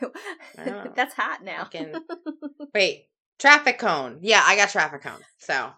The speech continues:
Speaker 2: I'm like, "Whoa, that was, that's bright." All right.
Speaker 1: Goes along with our warning.
Speaker 2: It's a <laughs> Okay, so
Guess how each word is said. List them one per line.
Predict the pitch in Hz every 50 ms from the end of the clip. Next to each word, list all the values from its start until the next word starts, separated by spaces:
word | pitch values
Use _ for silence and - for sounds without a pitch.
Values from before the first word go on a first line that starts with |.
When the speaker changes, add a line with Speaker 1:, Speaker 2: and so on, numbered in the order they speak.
| _ _ _
Speaker 2:
I'm | - 190 214
like, | 214 202 190 - -
"Whoa, | 208 262 285 277 240 202 185 180
that | 175 180
was, | 185 175
that's | - 175 165 -
bright." | - 156 123 - - _
All | 160
right. | 156 - - - -
Speaker 1:
Goes | 269 262 262
along | 269 269 254 247 247
with | 247 240
our | 220 208 196
warning. | 196 196 202 202 185 175 156 165 180 _ _ _
Speaker 2:
It's | - - - -
a | 440 427 392 392 - - - - 285 - - - - - - _ _ _ _ _ _ _ _ _ _ _ _ _ _ _
<laughs> | - 233 233 - _ _ 294 311 - - 339 - _ 269 285 _ _ - - _ - 539 - - - - - -
Okay, | 247 254 240 196 170
so | 170 - 254 240 214 175 156 147